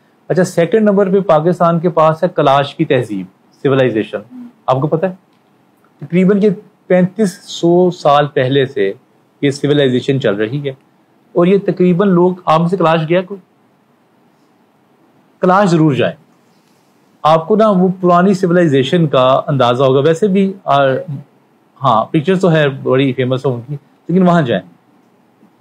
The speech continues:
क्योंकि ये वही civilization में जैसे लोग रहते थे, वही रिवाज और वही लिबास और वही खुराक और उसी तरह से वो रह रहे हैं वहाँ पे। तो दुनिया ने इसको heritage का नाम दिया हुआ है।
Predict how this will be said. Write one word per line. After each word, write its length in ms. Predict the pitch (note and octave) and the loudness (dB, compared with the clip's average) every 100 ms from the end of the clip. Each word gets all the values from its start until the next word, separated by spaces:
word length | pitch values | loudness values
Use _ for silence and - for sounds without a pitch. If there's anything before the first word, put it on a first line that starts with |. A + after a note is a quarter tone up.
| _ _ - | _ _ -4
क्योंकि 220 | F#3+ F#3 | 0 2
ये 320 | G#3+ F3+ A3+ G#3+ | 2 4 2 2
वही 340 | C#3 E3+ A3 | 2 2 2
civilization 640 | - G3+ G3 F#3+ E3 E3 G3 | 2 0 2 2 2 2 0
में 140 | F#3 | 2
जैसे 220 | E3 D#3+ | 0 0
लोग 260 | F3 C#3+ C#3 | 0 2 2
रहते 300 | B2+ A#2+ E3+ | -2 0 -2
थे, 240 | - A2 A2 D#3 | -2 -4 -4 -6
वही 360 | C3+ E3+ G3+ | 0 2 2
रिवाज 540 | F#3 D#3+ A2+ A#2+ D#3+ - _ - | 2 4 4 4 0 -6 _ -6
और 100 | D3+ | -4
वही 240 | C3 D#3+ F#3 | 0 2 2
लिबास 480 | E3+ A#2 A2 C3 - | 2 2 2 2 0
और 80 | F3 | 0
वही 240 | F#3+ G3+ G3+ | 2 2 2
खुराक 380 | D#3 A2+ F2+ - _ _ _ _ _ _ _ | 2 2 0 -4 _ _ _ _ _ _ _
और 120 | F3 F#3 | 0 2
उसी 260 | G#3 G3+ | 2 2
तरह 240 | A3 F#3+ F3+ | 2 2 2
से 140 | F3+ | 2
वो 140 | D3 C#3 | 0 2
रह 140 | A2+ | 0
रहे 160 | G#2 G2+ | -2 -4
हैं 80 | F#2+ | -4
वहाँ 200 | F#2 F#2+ | -4 -8
पे। 100 | A2 | -4
तो 100 | D#3 | -6
दुनिया 580 | B2+ D3 E3+ F#3+ F#3+ F#3 _ _ - | -4 0 2 2 0 -4 _ _ -6
ने 100 | D#3 | -2
इसको 200 | E3 - | 0 0
heritage 440 | C#3+ C3+ D3 E3 - | 0 0 0 0 0
का 120 | D#3 | -2
नाम 320 | B2+ A#2 A#2+ - _ _ | 0 0 -2 -10 _ _
दिया 280 | A#2+ A#2 A2 | -12 -2 2
हुआ 180 | G2+ | 2
है। 60 | G2+ | 0